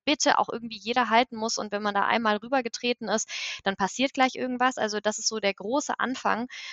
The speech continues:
sodass so diese Kultur der Angst, äh, äh, weg muss, dass man eben auch mal Impulse geben kann oder auch mal sagen kann, „Das ist mir aufgefallen“,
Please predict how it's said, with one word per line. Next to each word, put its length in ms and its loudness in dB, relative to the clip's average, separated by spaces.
sodass 280 0
so 80 -4
diese 260 -8
Kultur 360 -8
der 200 4
Angst, 440 -2
äh, 260 4
äh, 60 -4
weg 160 2
muss, 180 -4
dass 180 -2
man 140 -2
eben 180 -2
auch 160 2
mal 100 0
Impulse 480 -2
geben 260 -2
kann 220 0
oder 180 4
auch 100 0
mal 160 2
sagen 260 2
kann, 280 -6
„Das 240 2
ist 280 -6
mir 220 0
aufgefallen“, 680 4